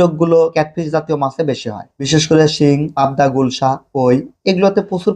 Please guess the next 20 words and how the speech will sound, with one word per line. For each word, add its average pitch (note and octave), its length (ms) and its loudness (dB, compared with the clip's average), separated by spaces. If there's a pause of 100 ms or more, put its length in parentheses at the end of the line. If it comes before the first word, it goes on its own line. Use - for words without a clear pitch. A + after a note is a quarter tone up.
পরিমাণে F#3+ 340 4 (240)
ঘা, E3 100 4 (120)
পচন E3+ 280 0
আসে D#3+ 180 -4
এই E3+ 80 -6
শীতকালে। A2+ 380 -10 (220)
এছাড়াও G#3 320 2
সাদা F#3 260 0
মাছ, F3+ 120 4 (120)
বাংলা D#3+ 260 0
মাছেও E3+ 380 0 (220)
ঘা, D#3 180 0
পচন D#3 320 0
আসতে - 260 -10
পারে। G#2 160 -10 (200)
তাই F#3 180 4
আপনার G#3 240 0
পুকুরের A3 380 4
পরিচর্যায় E3+ 560 0 (280)
মাছকে E3 280 -4